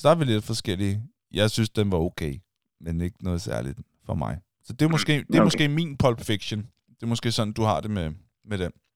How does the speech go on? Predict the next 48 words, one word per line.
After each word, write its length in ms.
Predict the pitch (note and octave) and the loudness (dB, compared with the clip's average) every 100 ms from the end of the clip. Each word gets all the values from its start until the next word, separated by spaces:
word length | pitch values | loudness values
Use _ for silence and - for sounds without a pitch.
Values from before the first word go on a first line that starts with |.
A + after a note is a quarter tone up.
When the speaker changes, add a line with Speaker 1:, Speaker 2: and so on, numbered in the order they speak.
| - | 2
Speaker 2:
Ja, 100 | G2+ - _ _ - | 2 0 _ _ -2
det 100 | B2 | 0
Speaker 1:
Ja. 100 | A2+ G2+ - | 0 -2 -4
Speaker 2:
tror 140 | - - | -4 -4
jeg. 80 | - _ _ | -10 _ _
Speaker 1:
Men 80 | C#3+ C#3 | -4 2
fair, 120 | E3 - - - | 2 2 -4 0
<laughs> 360 | F3+ - D3+ C3 | 0 2 -2 -4
men 100 | B2+ | -2
fair 180 | C3 B2 | 2 2
nok. 200 | A#2 A2+ | 2 0
Lad 100 | C#3+ | 0
os 100 | F#3 | 4
lige 140 | E3 | 4
opsummere 360 | C#3+ D#3+ C3+ A#2 | 4 0 0 0
her 100 | A2+ | 0
til 140 | A#2 | -2
sidst. 220 | A2+ G#2 - | -4 -4 -4
Fra, 140 | - C3+ B2+ A#2+ | 2 4 4 2
øh, 160 | A#2 G#2+ | 0 4
bunden 240 | F#3+ F#3 D3+ | 2 2 0
af, 100 | A2 - | -2 -2
så 80 | |
lød 180 | C#3+ C#3 | 0 0
min 200 | E3+ G#3+ | 0 -2
liste 280 | C3 B2+ C3 A2 | -2 -2 0 -2
altså 200 | - G#2+ - _ _ _ - | -2 -4 -6 _ _ _ -12
Inglourious 480 | C#3 C3 C#3+ D#3 B2 | -2 4 4 4 2
Basterds, 580 | C3+ E3 - F3+ - - - _ - | 2 0 -2 -6 -8 -16 -20 _ -4
Reservoir 420 | A2 A2+ A#2 G#2 E2+ | -2 -2 2 2 4
Dogs, 480 | B2+ D#3+ - - - _ - A#2+ | 4 4 2 -8 -14 _ -2 0
Once 140 | B2 | 0
Upon 200 | - A#2 | 0 -2
a 40 | G2 | 0
Time 260 | G#2 G2 D#2+ | -2 -2 0
in 40 | |
Hollywood, 400 | G#2 C3 C#3 C3+ - _ | 2 2 0 -4 -8 _
Pulp 240 | - C#3 C#3 | 2 2 2
Fiction 400 | B2+ A2 B2+ A#2+ | -2 0 0 -2
og 100 | - B2 | -4 -2
Django 320 | F#2 D#2 D#2 E2 - | -2 -2 -2 -4 -4
Unchained. 420 | E2+ D#2+ G#2+ F#2 D2 - | -6 -2 -2 -2 -6 -6
Hvordan 260 | G#2+ A#2 | -2 2
var 80 | A#2+ | 2
det, 120 | A#2 | 0
din 120 | B2+ A#2 | -2 -2
liste 220 | B2+ C3 | -2 -4
lød? 140 | C3+ | -6